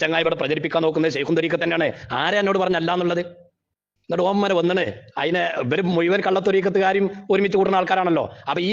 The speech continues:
കള്ളത്തൊരീക്കത്തുകാരുടെ വാദാണെങ്കിലോ കുറച്ച് പുടുത്തം വിട്ട വാദാണ്. അപ്പൊ ഇനിയിപ്പം കള്ളത്തൊരീക്കത്ത് എന്ന് പറഞ്ഞ സംഭവം ഇല്ല എന്നൊക്കെ പറഞ്ഞ ആൾക്കാരല്ലേ. അപ്പൊ ഇനിയിപ്പോ ഇതെങ്ങനെ ഇപ്പൊ ചെയ്യാ? അത് വിചാരിച്ചാട്ടെ വേം കള്ളത്തൊരീക്കത്ത് എന്നുള്ളതിന് അതിനെ ഡൗട്ടാക്കാൻ നോക്കുക. ഇതെന്തിനാ അതിൽ ബേജാറാണ്? പേച്ച ത്വരീഖത്താണത്,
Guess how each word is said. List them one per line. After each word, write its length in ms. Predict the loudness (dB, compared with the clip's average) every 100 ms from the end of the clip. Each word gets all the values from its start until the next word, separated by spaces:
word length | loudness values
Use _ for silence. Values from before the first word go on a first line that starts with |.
| 0
കള്ളത്തൊരീക്കത്തുകാരുടെ 720 | 0 0 2 0 2 2 2 4
വാദാണെങ്കിലോ 440 | 4 4 2 0 0
കുറച്ച് 180 | 0 0 0
പുടുത്തം 200 | 0 0
വിട്ട 100 | 0 0
വാദാണ്. 260 | 0 -2 -6 -12 -6
അപ്പൊ 120 | -2 0
ഇനിയിപ്പം 280 | 2 2 0 -6 -18 _ _ -4 -2 -2
കള്ളത്തൊരീക്കത്ത് 580 | 0 0 0 0 0 0 0
എന്ന് 100 | 0
പറഞ്ഞ 140 | 2 2
സംഭവം 220 | 2 0 0
ഇല്ല 100 | 0
എന്നൊക്കെ 180 | 0 0
പറഞ്ഞ 140 | 0 0
ആൾക്കാരല്ലേ. 380 | 0 -2 -2 -4 -10 -16 -6
അപ്പൊ 100 | -2
ഇനിയിപ്പോ 200 | 0 0
ഇതെങ്ങനെ 240 | 0 0 0
ഇപ്പൊ 100 | -2 -2
ചെയ്യാ? 240 | -2 -2 -2
അത് 80 | -2
വിചാരിച്ചാട്ടെ 340 | 0 0 -2 0
വേം 240 | 0 0 -2 -8 -6
കള്ളത്തൊരീക്കത്ത് 460 | -4 0 0 2 2
എന്നുള്ളതിന് 300 | 2 2 2
അതിനെ 140 | 2 2
ഡൗട്ടാക്കാൻ 340 | 0 0 0 0
നോക്കുക. 200 | -2 -4 -8 -8 -2
ഇതെന്തിനാ 280 | 2 2 2
അതിൽ 100 | 2
ബേജാറാണ്? 380 | 2 0 0 -4 -8 -20 -20 -20 _ -2
പേച്ച 320 | 0 0 0 0
ത്വരീഖത്താണത്, 480 | 2 2 2 2